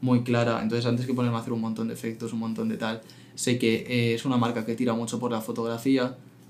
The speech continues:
una fotografía, un degradado o un mapa de color con los colores de, con el, los colores de la marca, de la agencia, y una helvética, transmitiendo ahí buen texto, y ya está. Algo que también te recomiendo que hagas es que te vengas a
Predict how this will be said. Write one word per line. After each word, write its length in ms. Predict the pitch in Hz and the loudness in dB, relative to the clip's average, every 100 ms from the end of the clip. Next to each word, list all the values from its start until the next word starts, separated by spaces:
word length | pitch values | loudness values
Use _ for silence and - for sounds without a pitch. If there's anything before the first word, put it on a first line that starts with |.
| - | 0
una 140 | 135 | 2
fotografía, 920 | 127 117 120 120 120 151 151 147 147 - | 4 2 2 2 2 4 4 4 0 -2
un 320 | 127 123 120 | 2 4 4
degradado 600 | 113 113 110 117 117 117 | 2 0 0 0 -2 -2
o 160 | - 117 | -2 -2
un 100 | 113 | -2
mapa 300 | 117 120 113 | -2 -2 -2
de 340 | 113 - - | -2 -4 -6
color 460 | - 113 117 113 - - - - | -6 -2 0 -2 -6 -18 -20 -8
con 160 | - 117 | 0 2
los 100 | 110 | 2
colores 400 | 117 117 113 113 | 0 0 0 -2
de, 400 | 123 123 127 - | -2 -2 -4 -10
con 200 | 120 117 | -6 -6
el, 300 | 110 123 90 | -4 -6 -6
los 160 | 127 120 | -6 -6
colores 440 | 123 120 117 113 | -2 0 0 -2
de 220 | 117 113 | -2 -2
la 320 | 113 120 117 113 | -2 -4 -6 -4
marca, 320 | 123 127 123 | -2 0 -2
de 60 | |
la 80 | 110 | -2
agencia, 560 | 113 143 135 160 151 - - - - - 120 | -2 -4 0 0 0 -6 -20 -20 -20 -4 4
y 100 | 120 | 6
una 220 | 120 120 | 8 6
helvética, 720 | 110 135 151 170 170 170 170 - - - - - - | 6 4 6 4 6 2 2 -6 -20 -20 -20 -20 -10
transmitiendo 560 | - 117 113 113 120 117 | -2 0 0 0 0 2
ahí 160 | 113 110 | 2 0
buen 380 | 120 120 113 | 0 2 2
texto, 500 | 113 117 - 156 170 - - - - - | 0 -2 0 -2 -2 -8 -20 -20 -18 -4
y 100 | 123 | 2
ya 100 | 170 | 2
está. 300 | - - - - - - | 2 -6 -12 -20 -20 2
Algo 220 | - 180 165 | 6 8 8
que 100 | 143 | 6
también 220 | 135 135 | 6 6
te 80 | 131 | 4
recomiendo 420 | 123 123 120 120 | 4 4 4 4
que 100 | 123 | 2
hagas 380 | 151 170 - - | 2 0 -4 -8
es 180 | 127 - | -8 -4
que 160 | 135 | -4
te 280 | 131 120 117 | -2 -2 -2
vengas 600 | 123 135 135 131 131 - 123 | -2 -2 -2 -4 -6 -8 -6
a 600 | 117 113 113 113 113 | -4 -4 -4 -4 -4